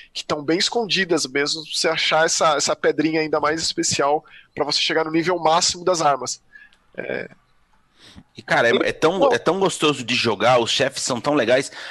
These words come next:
Speaker 2: e a trilha sonora é sensacional. Pra quem gosta de, de metal pesado,
Speaker 1: É,
Speaker 2: é,
Speaker 1: não à
Speaker 2: pô,
Speaker 1: toa,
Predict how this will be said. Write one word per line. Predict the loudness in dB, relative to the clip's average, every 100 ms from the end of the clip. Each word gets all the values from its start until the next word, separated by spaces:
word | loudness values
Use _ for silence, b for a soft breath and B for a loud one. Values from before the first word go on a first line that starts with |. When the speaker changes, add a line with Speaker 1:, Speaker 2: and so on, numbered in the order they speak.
| B
Speaker 2:
e | 0
a | 2
trilha | 2 2 0
sonora | 0 2 4 4 2
é | 0 -2 -4
sensacional. | -6 -2 -2 -2 -2 -2 0 0 0
Pra | -2
quem | 0
gosta | 0 0 -2
de, | 0 0
de | 0 -2 0
metal | 0 0 0 0
pesado, | -2 2 4 4 0 -8 b b b b _ _ _ _ _ -6
Speaker 1:
É, | 0 4 4
Speaker 2:
é, | 6
Speaker 1:
não | 6
à |
Speaker 2:
pô, | 4
Speaker 1:
toa, | 4 4 6 4